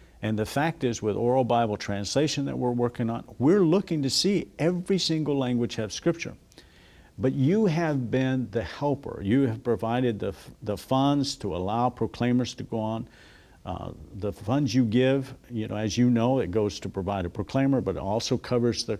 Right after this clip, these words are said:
cost of the John Ankerberg program to go to two hundred different nations.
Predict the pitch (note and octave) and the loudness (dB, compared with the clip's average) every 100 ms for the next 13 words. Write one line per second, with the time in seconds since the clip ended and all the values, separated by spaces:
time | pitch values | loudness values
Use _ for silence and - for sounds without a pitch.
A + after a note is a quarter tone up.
0 | - - A#2+ A#2+ A2+ - G2+ F#2+ F#2+ A2+ | -8 -8 -4 -2 -4 -6 -6 -4 -2 -2
1 | A2+ A2+ A#2+ G#2+ G#2 - - A#2+ A2 A2+ | 0 -2 -2 0 0 -2 0 2 2 -2
2 | A2+ A2+ - G2+ F#2+ - - - - G#2+ | -4 -6 -6 -6 -6 -12 -20 -20 -10 -10
3 | - B2+ A#2+ A#2+ G#2+ G#2 G2 F#2 G2+ B2 | -2 0 2 0 0 -2 -4 -4 -2 -2
4 | - C3 B2+ | -2 -6 -8